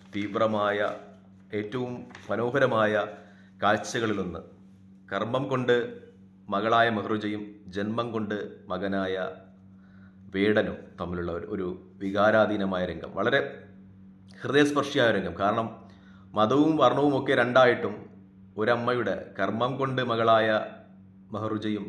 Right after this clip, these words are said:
ജന്മം കൊണ്ട് മകനായ വേടനും തമ്മിലുള്ള ഒരു ദർശനം, അതാണ് നമ്മളവിടെ കണ്ടത്. വേടൻ്റെ ജീവിതം വളരെ യാതനകൾ നിറഞ്ഞ ഒന്നായിരുന്നു എന്നാണ് നമുക്ക് വായിക്കാൻ കഴിയുന്നത്. പ്രത്യേകിച്ചും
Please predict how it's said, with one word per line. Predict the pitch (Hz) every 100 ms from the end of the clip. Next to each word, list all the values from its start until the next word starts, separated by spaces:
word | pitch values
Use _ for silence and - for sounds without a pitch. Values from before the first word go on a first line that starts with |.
| - - 92
ജന്മം | 101 107 120
കൊണ്ട് | 113 113 107 110 - -
മകനായ | 95 92 101 98 95
വേടനും | 95 95 101 107 104
തമ്മിലുള്ള | 95 90 85 85 87 - - - - 95
ഒരു | 92
ദർശനം, | 90 90 104 90
അതാണ് | 92 107
നമ്മളവിടെ | 110 113 110 107
കണ്ടത്. | 107 95 - - - - - - - - - - - - - -
വേടൻ്റെ | 127 165 190 180
ജീവിതം | 185 175 175
വളരെ | 160 151 156 165 - - 113
യാതനകൾ | 120 131 139 156 156
നിറഞ്ഞ | 151 135 135 127
ഒന്നായിരുന്നു | 127 127 123 123
എന്നാണ് | 120 117
നമുക്ക് | 110 104 101
വായിക്കാൻ | 101 101 110
കഴിയുന്നത്. | 104 92 95
പ്രത്യേകിച്ചും | 98 110 110 120